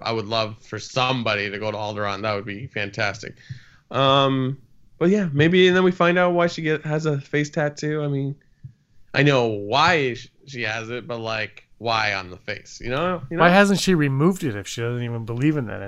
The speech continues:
Speaker 2: anymore? God,
Speaker 1: Yeah.
Speaker 2: she's a hypocrite.
Speaker 1: <laughs>
Speaker 2: My number one.
Speaker 1: I kind of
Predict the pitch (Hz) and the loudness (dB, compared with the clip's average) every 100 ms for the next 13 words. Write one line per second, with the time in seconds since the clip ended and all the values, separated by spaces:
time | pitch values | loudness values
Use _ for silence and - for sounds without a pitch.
0 | 135 113 95 95 - - - _ _ _ | -10 -10 -12 -16 -20 -20 -20 _ _ _
1 | _ _ _ _ - 117 160 139 107 - | _ _ _ _ -10 -6 -4 -6 -8 -6
2 | - - - - - - - - - - | -6 -6 -10 -12 -16 -16 -18 -20 -18 -18
3 | - - - - - 147 147 156 - 165 | -18 -20 -20 -20 -16 -12 -10 -10 -10 -12
4 | - - - - - 147 160 196 214 214 | -10 -12 -12 -14 -12 2 6 8 8 8
5 | 208 214 214 277 339 330 | 8 10 8 6 2 -2